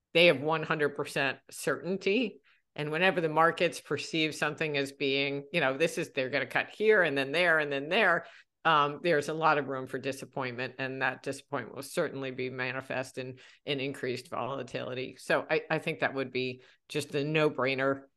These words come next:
answer to that question. Um,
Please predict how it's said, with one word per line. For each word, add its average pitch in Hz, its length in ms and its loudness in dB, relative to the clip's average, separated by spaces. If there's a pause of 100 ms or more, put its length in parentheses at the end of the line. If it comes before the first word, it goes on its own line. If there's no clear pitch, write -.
(140)
answer 156 320 0
to 131 140 0
that 120 220 2
question. 143 640 0 (420)
Um, 135 560 2